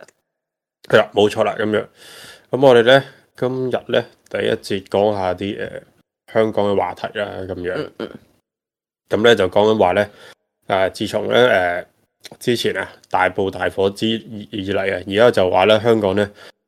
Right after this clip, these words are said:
Speaker 1: 就呢，好多個消防設備公司呢，話佢哋呢，都賣得嗰啲產品呢，
Speaker 2: 嗯。
Speaker 1: 嗰啲防火產品呢，就個數量激增。
Speaker 2: 忽然之間生意超好咁。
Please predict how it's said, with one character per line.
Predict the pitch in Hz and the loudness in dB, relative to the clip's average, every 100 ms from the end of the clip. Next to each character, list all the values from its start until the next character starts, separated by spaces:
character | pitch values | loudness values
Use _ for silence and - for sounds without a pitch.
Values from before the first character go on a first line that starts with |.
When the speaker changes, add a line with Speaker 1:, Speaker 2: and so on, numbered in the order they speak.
| _ _ - | _ _ -2
Speaker 1:
就 | 110 | 4
呢， | 113 131 - | 6 6 2
好 | - 120 | -2 4
多 | 135 | 8
個 | 120 107 | 10 8
消 | - 151 | 4 2
防 | 139 92 | 2 -4
設 | - 104 | -4 -2
備 | 98 95 | 0 2
公 | 117 120 | 2 2
司 | 113 120 113 | 0 2 4
呢， | 110 | 6
話 | 101 90 | 4 2
佢 | 92 95 | 0 0
哋 | 95 | 0
呢， | 101 101 113 _ | 2 2 -2 _
都 | 117 110 107 107 | 0 0 0 -2
賣 | 107 90 87 | 0 2 4
得 | 90 101 - _ | 2 0 -4 _
嗰 | 98 | -4
啲 | 104 | -4
產 | - 92 95 | -6 -8 -4
品 | 92 92 | -2 0
呢， | 95 | 0
Speaker 2:
嗯。 | |
Speaker 1:
嗰 | - 110 | 4 2
啲 | |
防 | 110 101 | 2 -6
火 | 98 95 | -4 -4
產 | 98 92 | -2 -2
品 | 95 95 | -2 -2
呢， | 98 | -2
就 | 95 85 - - _ | -2 -6 -12 -20 _
個 | 117 151 | 2 4
數 | 104 | 4
量 | 92 90 | 2 0
激 | - | -4
增。 | - - 90 82 | -2 0 0 -4
Speaker 2:
忽 | - 202 | -4 -2
然 | 180 | -2
之 | 160 110 117 127 135 | -4 -6 -2 -2 2
間 | 135 135 | 2 2
生 | 147 120 120 | 2 0 0
意 | 92 | -6
超 | 107 117 98 | -6 -2 -2
好 | - | -2
咁。 | 64 50 | -4 -6